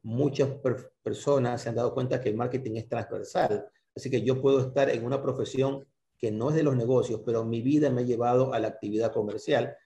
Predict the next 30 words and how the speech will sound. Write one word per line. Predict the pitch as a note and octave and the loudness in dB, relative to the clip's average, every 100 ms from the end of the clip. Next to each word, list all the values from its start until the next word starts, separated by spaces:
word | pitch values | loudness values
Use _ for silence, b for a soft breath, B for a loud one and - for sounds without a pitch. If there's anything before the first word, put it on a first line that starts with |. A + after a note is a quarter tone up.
| _ | _
así | - A2+ | -10 -4
que | A2+ | -2
yo | A#2 | -2
quisiera | A#2 A2 B2 A#2+ | -4 -4 0 0
seguir | - G#2+ A2+ | -2 -4 -4
una | G#2 | -4
maestría | G2+ - | -8 -8
en | G#2+ | -2
marketing. | C3+ - - - _ _ - | 0 -2 -6 -16 _ _ -2
Lo | A2 | -2
pueden | G#2+ A#2 B2 B2+ | 2 4 4 2
hacer | B2+ C3 C3+ - | 2 2 2 0
acreditando | A2+ G#2+ G#2 G2+ A#2 A2 A2 A#2+ B2 - _ _ - | -2 0 0 0 -2 -2 0 0 0 -4 _ _ -6
la, | G#2+ - | -4 -2
la | F#2+ | -4
experiencia, | - A2+ C#3 E3 - - | -4 -2 0 0 -2 -4
diciendo, | G2+ G2 - A2+ G#2+ | -2 -2 -2 -4 0
"Bueno, | A#2+ G2+ - A2 | 0 -2 -6 -6
yo | G2+ | -2
tengo | G#2+ A2 | -2 -2
este | A2 | -2
título, | - E3 E3 E3 | 2 2 2 0
pero | - D#3+ F3 F3 - _ _ _ _ | 2 4 4 0 -10 _ _ _ _
he | B2+ | 0
trabajado | C3 A#2 A2+ A#2 A2+ | 2 2 2 2 2
en | G#2 | 0
tal | A2+ A2+ | 0 2
área, | A2 G2+ A2 - _ _ _ | 2 0 -2 -6 _ _ _
eh, | G#2+ G2 G2 - F2 | -6 -2 -2 -4 -8
este, | - F#2 F#2+ | -10 -8 -8